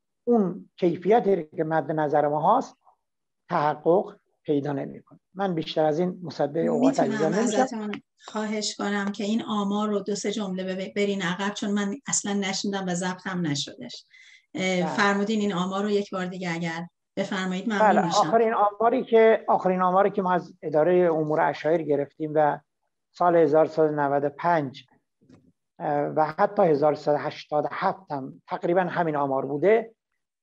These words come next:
Speaker 1: حدود صد و دوازده هزار خورده خانوار عشیره‌ای بوده در فارس و استانهای مجاور که معمولاً محل ییلا قشلاق این عشایر هست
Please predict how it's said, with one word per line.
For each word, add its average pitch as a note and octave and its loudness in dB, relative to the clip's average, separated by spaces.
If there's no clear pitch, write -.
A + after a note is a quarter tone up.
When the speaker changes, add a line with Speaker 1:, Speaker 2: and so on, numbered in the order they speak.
Speaker 1:
حدود F3+ 4
صد G3 2
و D3+ 2
دوازده D3 2
هزار F3+ 4
خورده E3+ 2
خانوار D#3 2
عشیره‌ای E3 0
بوده A3+ 2
در A3 2
فارس G#3+ 2
و F#3+ 0
استانهای E3+ 2
مجاور D#3+ 4
که G3 -4
معمولاً D#3+ 0
محل E3 -2
ییلا D3 4
قشلاق E3 -2
این G3+ -8
عشایر C#3+ -4
هست - -18